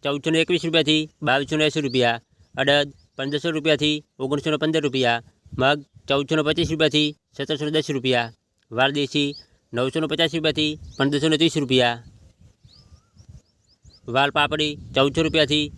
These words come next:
સત્તરસો ને દસ રૂપિયા, ચોળી પચીસો ને પચાસ રૂપિયાથી ત્રણ હજાર ને એંસી રૂપિયા, વટાણા ચૌદસો ને સોળ રૂપિયાથી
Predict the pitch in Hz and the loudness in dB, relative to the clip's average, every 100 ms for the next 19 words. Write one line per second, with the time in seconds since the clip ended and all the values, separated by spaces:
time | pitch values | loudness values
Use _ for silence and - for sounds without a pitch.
0 | - 147 147 147 151 156 147 139 131 123 | -8 -4 -2 0 2 2 2 0 2 2
1 | 117 - - - - 139 139 139 135 - | 0 -6 -20 -20 -4 2 2 2 -4 -10
2 | _ - - 160 147 151 156 165 156 156 | _ -16 -10 -6 -4 -2 0 0 0 -2
3 | 143 151 147 - - 143 135 131 147 147 | 0 0 -2 -10 -6 0 0 2 2 0
4 | 151 131 127 120 117 _ _ _ 117 123 | -4 -2 0 0 -2 _ _ _ -4 0
5 | 143 139 131 _ _ _ - 135 135 160 | 2 0 -2 _ _ _ -4 -4 -2 -2
6 | 156 160 151 156 151 | 0 -2 0 0 2